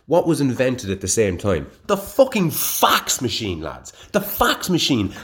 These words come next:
Alexander Bain invented the fax machine in eighteen forty-three while everybody else in America was in the fucking Oregon Trail. Madness. Did you ever hear of fucking Cleopatra? The ancient fucking Egyptian chick, okay? She lives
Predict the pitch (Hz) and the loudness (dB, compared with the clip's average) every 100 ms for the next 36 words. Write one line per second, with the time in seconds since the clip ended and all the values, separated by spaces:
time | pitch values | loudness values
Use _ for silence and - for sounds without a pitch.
0 | - 214 208 180 196 175 147 151 151 131 | 0 2 4 2 2 4 4 4 4 4
1 | 104 139 139 113 - 135 120 117 120 107 | 0 0 -2 -4 -6 -6 -4 -4 0 -2
2 | 90 - 175 165 143 131 143 123 101 - | -2 2 4 4 0 -2 -2 -2 -2 -4
3 | 110 90 - - - 127 170 175 147 139 | -2 -4 -6 -10 -2 2 4 4 2 2
4 | 135 123 - 117 113 104 101 98 95 92 | 4 4 2 2 2 2 0 -6 -6 -8
5 | - - 196 139 123 123 104 80 76 113 | -2 2 2 4 2 4 2 0 0 2
6 | 95 73 - 170 220 285 339 359 381 392 | 2 -2 -8 -4 -2 0 -2 -6 -6 -4
7 | 403 415 415 427 415 - - - - - | 2 4 6 4 0 -6 -10 -14 -18 -20
8 | - 202 226 247 240 220 185 202 196 156 | -2 2 4 6 6 6 6 0 0 -2
9 | 135 175 156 180 185 - - _ _ _ | 0 0 0 -2 -4 -8 -10 _ _ _
10 | _ _ 131 156 151 151 131 156 151 127 | _ _ 0 2 2 0 2 2 2 0
11 | 123 123 156 151 110 - 67 - - 135 | 0 0 0 0 -2 -2 -4 -4 2 2
12 | 135 - - - - - 226 240 226 208 | 2 -8 -20 -20 -6 0 4 4 6 6
13 | 151 101 | 4 -2